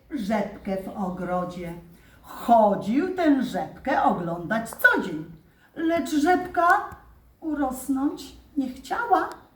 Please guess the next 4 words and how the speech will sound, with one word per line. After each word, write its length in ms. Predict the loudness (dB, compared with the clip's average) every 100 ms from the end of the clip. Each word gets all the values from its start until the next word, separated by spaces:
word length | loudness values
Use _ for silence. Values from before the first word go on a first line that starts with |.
| _ _ _ _ -10
i 140 | -8 -8
wciąż 460 | -4 0 2 4
była 640 | 4 6 6 6 4 0 -8 -20 -20 -20 -20 -20 _ _
bardzo 1700 | -10 -4 4 6 8 6 6 6 4 2 0 -4 -4 -2 0 0